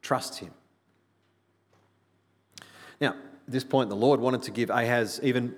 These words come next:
more reassurance. So verse ten, again, the Lord spoke to Ahaz, "Ask the Lord your God for a sign, whether in the deepest depths or in the highest heights." He's commanded, "Ask God for a sign."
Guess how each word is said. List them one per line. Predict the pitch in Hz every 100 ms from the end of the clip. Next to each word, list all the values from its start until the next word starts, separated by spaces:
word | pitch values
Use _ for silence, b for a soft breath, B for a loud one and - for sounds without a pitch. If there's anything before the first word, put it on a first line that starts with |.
| -
more | 139 214 208 131
reassurance. | 135 143 - 202 220 120 -
So | 160 151
verse | 170 160
ten, | - 208 202 156 226 B B B B _ _ _ -
again, | 110 143 190 202
the | 135
Lord | 139 151
spoke | 139 - 147 147
to | 135
Ahaz, | 147 151 156 208 240 - - - _ _ _ _ _ _ _ _ _ -
"Ask | 156 202 196
the | - 196
Lord | 196 202
your | 180
God | 170 190 190
for | 190
a | 185
sign, | - 190 202 175 117 95
whether | 139 180
in | 175
the |
deepest | 156 123 220 208 202 -
depths | 175 170 - - - b b -
or | 127 131
in |
the | 117 -
highest | 156 180 180 160
heights." | - 107 90 - - - - _ _ _ _ _ _ _
He's | 127
commanded, | - 170 196 220 104
"Ask | 101 120 143 -
God | 139 143
for | 170
a | 160
sign." | - 214 202 107